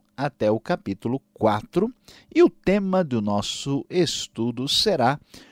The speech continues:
uma obra salomônica. Como você acompanhou no final do primeiro livro de Crônicas, nós vimos que Davi passou o bastão para o seu filho Salomão, o rei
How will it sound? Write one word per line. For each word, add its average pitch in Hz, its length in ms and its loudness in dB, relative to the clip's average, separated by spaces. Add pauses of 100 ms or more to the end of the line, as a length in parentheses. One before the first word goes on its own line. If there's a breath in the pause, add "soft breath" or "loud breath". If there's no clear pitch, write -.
(300 loud breath)
uma 196 460 4
obra 123 460 4
salomônica. 120 1800 0 (280)
Como 123 220 2
você 101 400 0
acompanhou 127 1040 0
no 101 200 -2
final 120 720 2
do 98 120 -2
primeiro 92 460 -4
livro 82 320 -8
de 156 140 -4
Crônicas, 170 680 -2 (460 loud breath)
nós 180 280 0
vimos 127 600 -4 (420 loud breath)
que 123 140 -4
Davi 110 420 0
passou - 600 0
o 151 80 -4
bastão 117 760 -2
para 127 300 0
o 165 180 -2
seu 123 440 -6
filho 170 500 -6
Salomão, 139 760 0
o 101 140 -6
rei 139 400 -4